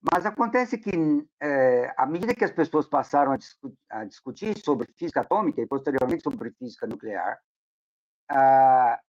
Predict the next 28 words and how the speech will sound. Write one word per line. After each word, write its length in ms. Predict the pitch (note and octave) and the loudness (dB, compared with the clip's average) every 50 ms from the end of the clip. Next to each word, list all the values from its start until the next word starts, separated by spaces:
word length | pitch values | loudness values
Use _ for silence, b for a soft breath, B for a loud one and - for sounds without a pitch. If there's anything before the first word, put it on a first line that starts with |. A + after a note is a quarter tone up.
| _ _ | _ _
por 100 | F3 F3+ | -6 0
volta 320 | D#3+ E3 E3 D#3+ E3 D#3 | 4 4 4 4 2 0
de 220 | B2 B2 C3+ C3 B2 | 0 2 0 0 0
vinte 380 | A2 A#2 F#3+ A3 G#3+ A3 - C#3 | -2 -4 -4 -4 -4 -6 -8 -10
e 20 | |
sete 460 | - - - - B2 B2 C3+ C3 - | -10 -8 -2 2 2 2 2 2 -2
se 120 | - - - | -10 -14 -14
descobriu, 680 | D3+ - - - D3 A2 A#2 A#2 A2+ A#2+ C3+ D3 B2 | -14 -14 -10 -8 -8 -6 -4 -4 -4 -2 -4 -4 -4
de 100 | G#2+ G#2+ | -6 -10
vinte 160 | G2+ G#2+ G2+ | -14 -14 -14
e 100 | - - | -14 -6
cinco, 240 | - D3+ F3+ F3 B2+ | -4 -2 -2 -2 -4
vinte 140 | A2 A2+ G#2 | -8 -10 -10
e 40 | G2+ | -10
seis, 180 | - A2 A2+ A2 | -10 -12 -8 -6
vinte 140 | C3 D3+ D3 | -6 -6 -4
e 20 | |
sete, 220 | - E3+ E3+ - | -2 -4 -4 -4
se 120 | - - F#3 | -8 -14 -14
descobriu 460 | D#3 - _ F3 D#3+ C3 B2+ C#3 D3+ | -14 -8 _ -6 -6 -2 0 0 0
que 140 | D#3+ D3+ F3+ | 0 0 -2
a 40 | D3+ | -2
mecânica 560 | C#3 C#3 C3+ C3+ - F#3+ G#3 G#3+ - E3+ D3 | -2 -2 -4 -4 -4 -4 -4 -4 -2 -4 -4
clássica, 560 | - - G#2+ F#2+ - G2 - - _ _ - | -4 -4 -6 -6 -6 -6 -8 -12 _ _ -10
ou 140 | B2 A#2+ A#2+ | -6 -6 -6
a 60 | A#2+ | -6
física 360 | - F#3+ G#3 E3+ C#3 - F3 | -6 -8 -10 -10 -6 -8 -8
clássica 480 | - - G#2 G2 F#2+ - _ _ _ | -10 -8 -12 -12 -12 -14 _ _ _